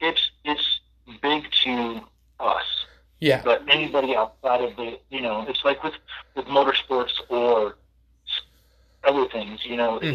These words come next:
Speaker 2: Mm-hmm.
Speaker 1: it's, you know, everybody's in their own little bubble. Um, so you don't see, you know, like, like you said, like, if you were to see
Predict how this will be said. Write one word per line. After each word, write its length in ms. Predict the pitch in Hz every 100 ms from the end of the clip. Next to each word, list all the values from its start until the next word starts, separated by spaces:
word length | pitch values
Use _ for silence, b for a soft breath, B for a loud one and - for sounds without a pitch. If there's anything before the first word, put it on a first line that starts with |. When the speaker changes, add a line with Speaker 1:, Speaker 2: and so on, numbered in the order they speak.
| 131
Speaker 2:
Mm-hmm. 200 | 120 120
Speaker 1:
it's, 340 | 113 - - - _ _ _ _ _ _ _ -
you 140 | 127
know, 160 | 104 107 107
everybody's 680 | 135 131 131 127 120 - - _ _ _ _ _ _ _ -
in 140 | 143
their 180 | 139 131
own 200 | 143 135
little 160 | 127 107
bubble. 520 | 131 135 104 98 - _ _ _ -
Um, 200 | 110 110
so 80 | -
you 40 |
don't 180 | 156 131 -
see, 400 | 147 139 120 120 _ _ _ _ _ -
you 120 | 110
know, 240 | 101 95 110
like, 160 | 113 -
like 200 | 113 113
you 60 | 151
said, 240 | - 131 104 117
like, 160 | 113 113
if 100 | 120
you 80 | 139
were 80 |
to 80 | 127
see 300 | - 139 123